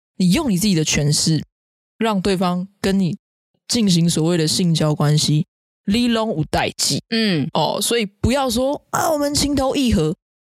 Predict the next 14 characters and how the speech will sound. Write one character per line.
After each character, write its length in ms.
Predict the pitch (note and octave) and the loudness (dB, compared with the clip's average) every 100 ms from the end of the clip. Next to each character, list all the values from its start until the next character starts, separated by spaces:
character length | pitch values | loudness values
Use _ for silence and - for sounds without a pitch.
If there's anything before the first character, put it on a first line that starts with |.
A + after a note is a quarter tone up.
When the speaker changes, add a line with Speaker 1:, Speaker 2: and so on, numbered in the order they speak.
| _ _ _ | _ _ _
Speaker 1:
第 200 | E4+ C#4+ - _ | -2 -2 -4 _
两 260 | G3+ F#3+ A#3 | -2 0 0
百 200 | G3 C#3+ _ | -2 -4 _
二 160 | - A3 | -4 -4
十 140 | F#3 | -2
八 240 | E3 F3+ F#3+ | -2 -2 -2
条 240 | G3 D#3+ | -2 -4
告 260 | - G3 D3+ | -4 -2 0
的 100 | E3 | 0
是 120 | D#3 | 0
什 120 | - - | -2 -4
么？ 100 | - | -2
就 140 | |
是 80 | G3+ | -2